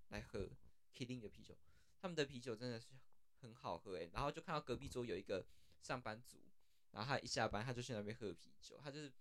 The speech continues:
点了一个柳橙汁，然后跟一个啤酒，然后把它加在一起，然后那个筷子这样擦擦擦擦擦，然后在那边喝，这样自己在那边调。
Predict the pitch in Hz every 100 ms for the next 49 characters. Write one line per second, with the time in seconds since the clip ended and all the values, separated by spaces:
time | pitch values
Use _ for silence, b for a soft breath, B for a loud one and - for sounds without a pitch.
0 | - - - 117 101 92 120 131 113 107
1 | 101 - - - - 117 104 107 113 123
2 | 113 110 117 113 107 110 110 104 104 92
3 | 92 85 - 85 65 107 - - - 120
4 | 117 120 117 104 143 113 101 - - 123
5 | - 117 - 95 - - - 98 107 110
6 | 104 - - - - - - 120 107 101
7 | 107 - -